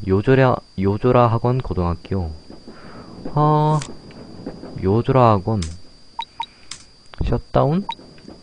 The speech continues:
음... 아니, 됐어. 이건 뭐지? 셧다운은? 셧다운. T... 이건 그냥 끄는 건가?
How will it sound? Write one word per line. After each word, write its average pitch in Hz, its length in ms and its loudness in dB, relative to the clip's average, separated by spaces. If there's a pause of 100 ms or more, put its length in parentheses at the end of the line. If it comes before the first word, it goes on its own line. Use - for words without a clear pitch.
(1600)
음... 101 840 0
아니, 92 160 0
됐어. 90 320 -4
이건 107 320 0
뭐지? 92 260 -2
셧다운은? 101 640 0 (880)
셧다운. 110 960 2 (640)
T... 147 340 -2
이건 113 220 4
그냥 92 180 4
끄는 170 240 2
건가? 95 320 2